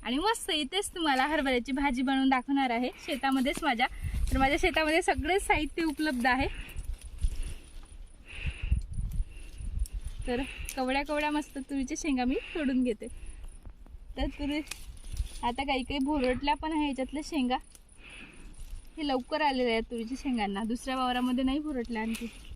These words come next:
आणि मित्रांनो, तुम्ही अशा पद्धतीची भाजी ब-, करून बघितली आहे का? तर, अ, बघितली असेल तर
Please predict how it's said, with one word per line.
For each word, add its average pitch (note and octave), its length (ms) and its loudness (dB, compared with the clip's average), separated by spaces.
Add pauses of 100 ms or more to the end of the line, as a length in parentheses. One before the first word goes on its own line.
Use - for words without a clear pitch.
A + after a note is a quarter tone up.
(600)
आणि D#4+ 220 2
मित्रांनो, E4 420 4
तुम्ही D4+ 260 0
अशा D4+ 220 2
पद्धतीची D#4+ 540 -2
भाजी C4+ 300 2
ब-, B3 280 0
करून F4 300 4
बघितली E4+ 400 2
आहे C4+ 240 4
का? C#4 160 2 (420)
तर, B3+ 100 4
अ, C4 160 6 (360)
बघितली C4 460 4
असेल E4+ 360 4 (360)
तर C4+ 100 2